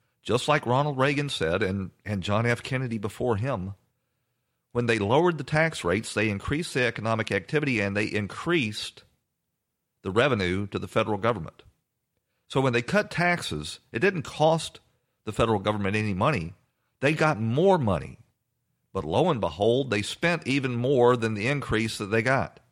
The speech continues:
which they always do. The problem is not revenue. It's spending, by these out-of-control politicians in Washington, Democrat and Republican. And I think the only way that we're ever gonna get out of this mess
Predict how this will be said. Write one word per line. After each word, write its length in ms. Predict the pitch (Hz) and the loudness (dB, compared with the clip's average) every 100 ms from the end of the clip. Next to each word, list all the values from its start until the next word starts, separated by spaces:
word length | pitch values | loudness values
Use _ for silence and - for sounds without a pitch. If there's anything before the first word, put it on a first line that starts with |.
| _ _ _ _ _ _ | _ _ _ _ _ _
which 200 | 113 - | -6 2
they 140 | 113 | 4
always 480 | 107 117 123 127 113 | 6 6 4 0 -2
do. 280 | 101 139 92 - _ _ _ _ _ _ _ _ _ - | -4 -4 -6 -14 _ _ _ _ _ _ _ _ _ -20
The 80 | 92 | -4
problem 400 | - 117 117 107 | 2 4 2 -2
is 160 | 95 | -2
not 320 | 98 101 92 - _ _ _ _ _ | 0 -2 -2 -14 _ _ _ _ _
revenue. 540 | 101 107 90 80 107 123 _ _ _ _ _ _ _ _ _ _ _ _ _ _ _ _ _ _ _ _ _ - | 2 2 2 0 -4 -6 _ _ _ _ _ _ _ _ _ _ _ _ _ _ _ _ _ _ _ _ _ -6
It's 180 | 104 - | -6 -4
spending, 560 | - 143 131 80 - - _ _ _ _ | 0 2 2 -2 -6 -18 _ _ _ _
by 140 | 95 95 | 0 2
these 180 | 95 | 2
out-of-control 920 | 95 113 123 117 107 110 104 104 104 - - | 2 2 2 -2 -4 0 2 2 -2 -8 0
politicians 640 | 117 113 117 113 107 92 | 4 4 2 0 0 -4
in 80 | 92 | -2
Washington, 600 | 92 95 - 82 87 90 | 0 0 -2 -6 -6 -4
Democrat 480 | - 120 127 117 110 | -2 -2 2 2 4
and 160 | 101 113 | 2 0
Republican. 480 | 98 90 87 101 101 | -2 -2 -2 -2 0
And 100 | 110 | 0
I 80 | |
think 280 | 120 170 208 | 0 -2 0
the 100 | 117 | 0
only 140 | 117 113 | 2 2
way 180 | 117 | 2
that 80 | 107 | 2
we're 160 | 95 98 | 2 2
ever 160 | 120 | 2
gonna 140 | 107 92 | 0 -2
get 120 | 98 | 2
out 140 | 104 | 2
of 80 | 87 | 2
this 220 | 107 170 | 0 0
mess 380 | 85 73 - - | -4 -8 -10 -14